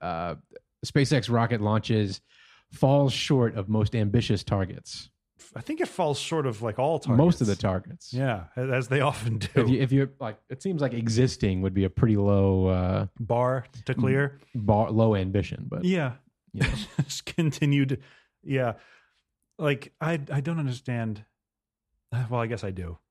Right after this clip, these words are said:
Speaker 2: 'cause the guy running the company is the guy running the company. I like, I,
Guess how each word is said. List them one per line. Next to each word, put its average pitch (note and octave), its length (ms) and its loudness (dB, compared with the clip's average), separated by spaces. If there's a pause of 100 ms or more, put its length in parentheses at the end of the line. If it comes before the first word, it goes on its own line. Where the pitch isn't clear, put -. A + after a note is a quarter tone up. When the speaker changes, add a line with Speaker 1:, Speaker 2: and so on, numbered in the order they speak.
Speaker 2:
'cause - 240 -16
the G#2 100 -8
guy F#2+ 200 -6
running F#2 240 -8
the F#2 60 -12
company F#2 360 -12
is E2+ 140 -12
the F#2+ 100 -18
guy E2+ 160 -12
running E2+ 200 -12
the F2 60 -14
company. F#2+ 360 -10 (500)
I F#2 40 -12
like, F2+ 240 -12
I, A2 100 -10